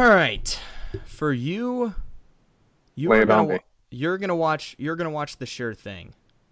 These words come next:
Speaker 2: Okay.
Speaker 1: It's, it's, it's one of the best John Cusack movies, and I, I, I think, I think it's a movie you would really enjoy, 'cause I know you're a big, uh, John Cusack fan.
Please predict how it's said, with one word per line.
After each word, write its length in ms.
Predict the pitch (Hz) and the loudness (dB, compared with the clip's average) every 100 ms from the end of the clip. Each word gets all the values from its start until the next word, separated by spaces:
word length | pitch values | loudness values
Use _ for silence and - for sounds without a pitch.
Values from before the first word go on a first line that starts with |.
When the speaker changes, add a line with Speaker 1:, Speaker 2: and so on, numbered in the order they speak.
| _ _ _ _ _ _ _ _ - | _ _ _ _ _ _ _ _ -6
Speaker 2:
Okay. 340 | 160 127 151 - _ _ _ _ | 0 2 2 -2 _ _ _ _
Speaker 1:
It's, 340 | 127 135 - | -12 -10 -12
it's, 440 | - 156 147 - - | -8 -8 -8 -12 -10
it's 220 | 147 151 | -12 -10
one 160 | 170 190 | -8 -6
of 60 | 170 | -6
the 60 | |
best 460 | 131 139 139 - - - | -4 -4 -4 -8 -16 -20
John 300 | 120 131 120 | -10 -8 -8
Cusack 440 | - 123 - 107 | -10 -12 -10 -10
movies, 560 | 92 104 95 92 90 - _ _ _ _ _ _ _ | -10 -14 -12 -14 -14 -16 _ _ _ _ _ _ _
and 680 | - 113 110 104 101 95 - - _ _ _ _ _ _ _ _ _ _ _ _ - | -12 -10 -10 -10 -12 -14 -16 -20 _ _ _ _ _ _ _ _ _ _ _ _ -8
I, 380 | 131 90 123 139 | -6 -4 -4 -4
I, 140 | 110 | -2
I 40 | |
think, 300 | 139 151 135 | -4 -6 -8
I 120 | - 151 | -4 -4
think 200 | 175 147 | -4 -8
it's 120 | 135 | -8
a 40 | |
movie 280 | 123 117 101 | -8 -8 -10
you 180 | 98 101 | -14 -14
would 160 | 101 95 | -16 -14
really 440 | 98 90 90 78 - | -14 -14 -14 -16 -16
enjoy, 380 | 104 90 78 | -16 -16 -18
'cause 140 | 80 - | -14 -12
I 60 | |
know 340 | 117 120 117 98 | -10 -8 -8 -10
you're 200 | 85 110 | -12 -12
a 40 | |
big, 360 | 98 98 87 - _ | -12 -16 -18 -20 _
uh, 160 | 95 95 | -18 -18
John 240 | 95 90 | -16 -18
Cusack 380 | 90 - - - | -18 -20 -20 -20
fan. 300 | - 50 50 | -20 -20 -20